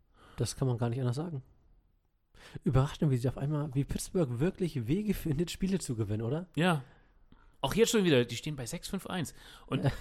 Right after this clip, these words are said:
Speaker 2: mehrheitlich kann man sich an die schlechten Spiele erinnern. Denkt man
Speaker 1: Ja.
Speaker 2: sich so, „Hä, wie geht das?“
Speaker 1: Und auch jetzt so ein Sieg, übrigens, pff, war ein komischer, schmutziger Sieg, aber es war eben ein Sieg.
Speaker 2: Ja.
Speaker 1: Und, äh,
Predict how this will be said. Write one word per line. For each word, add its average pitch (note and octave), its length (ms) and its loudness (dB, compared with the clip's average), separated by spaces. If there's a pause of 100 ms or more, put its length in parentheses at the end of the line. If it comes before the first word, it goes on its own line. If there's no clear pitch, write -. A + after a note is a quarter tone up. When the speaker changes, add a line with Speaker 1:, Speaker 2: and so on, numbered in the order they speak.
Speaker 2:
mehrheitlich D#3+ 480 0
kann E3 120 2
man D#3 100 2
sich D3 140 -4
an D3 60 0
die C#3+ 80 -4
schlechten - 320 -2
Spiele C3+ 260 0
erinnern. A2+ 240 0
Denkt D#3+ 160 -4
man D#3+ 140 -2
Speaker 1:
Ja. E3 100 2
Speaker 2:
sich E3 80 0
so, D#3+ 120 -2 (320)
„Hä, E3+ 220 -6 (120)
wie G3+ 100 -6
geht G#3 180 -6
das?“ G#2+ 220 -8
Speaker 1:
Und E3+ 160 -8
auch C#3+ 60 -6
jetzt G#3 160 -6
so F#3+ 80 -2
ein E3+ 80 0
Sieg, A3+ 120 -4
übrigens, D3+ 220 -2
pff, - 220 -10 (180)
war A#2 120 -4
ein D#3 100 -2
komischer, G#3 360 0
schmutziger G3 500 0
Sieg, C3+ 180 -4
aber F#3+ 100 -2
es - 120 -4
war - 120 0
eben D#3 160 0
ein F#3 140 2
Sieg. A3 260 -4
Speaker 2:
Ja. D#4 180 -8 (2000)
Speaker 1:
Und, B2+ 440 0
äh, A2 300 2